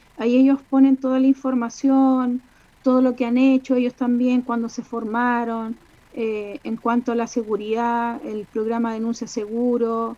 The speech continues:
Stop, bueno, las entrevistas también que no, ellos han estado cooperando con nosotros, los reportajes que también hemos hecho en conjunto en la comuna también,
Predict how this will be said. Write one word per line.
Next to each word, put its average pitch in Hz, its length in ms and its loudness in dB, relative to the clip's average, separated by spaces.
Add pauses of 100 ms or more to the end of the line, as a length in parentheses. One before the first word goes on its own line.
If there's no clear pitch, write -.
Stop, 240 640 0 (560)
bueno, 240 220 2
las 214 160 0
entrevistas 233 500 -2
también 247 300 0
que 247 140 0
no, 240 80 0
ellos 240 240 0
han 233 100 -4
estado 247 360 -2
cooperando 240 440 0
con 233 160 -4
nosotros, 254 720 0 (280)
los 233 140 -4
reportajes 226 540 -2
que 262 80 0
también 240 320 0
hemos 233 200 0
hecho 233 160 -4
en 233 60 -4
conjunto 254 560 0
en 240 100 -2
la 240 100 -4
comuna 254 400 2
también, 262 560 2